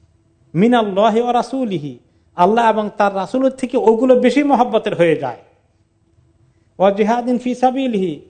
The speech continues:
এবং আল্লাহর রাস্তায় জিহাদ করার থেকে ওইগুলাকে ধরে রাখার, এনজয় করার, ভোগ করার বেশি তোমাদের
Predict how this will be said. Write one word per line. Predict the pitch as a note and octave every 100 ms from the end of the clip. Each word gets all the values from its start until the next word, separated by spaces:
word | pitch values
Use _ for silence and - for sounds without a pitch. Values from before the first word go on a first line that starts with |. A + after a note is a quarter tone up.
| _ _
এবং | F3+ A3
আল্লাহর | A3 A3+ A3+
রাস্তায় | G#3+ A3+
জিহাদ | G#3 G3 A#3+ B3
করার | B3 A#3+ A3+ A3+
থেকে | A3 A3+ A3
ওইগুলাকে | G3 G3+ A3+ A#3 A#3
ধরে | F3 A3
রাখার, | A3 G3+ A3
এনজয় | G3+ G#3 G3 A3+ A#3
করার, | A#3 G#3+
ভোগ | F3 C#3+ A3 A3
করার | G3 A3 B3 - - _ _ _ _ _ _ _ _ _
বেশি | D3 G3 G#3
তোমাদের | C4+ B3+ A#3+ G#3+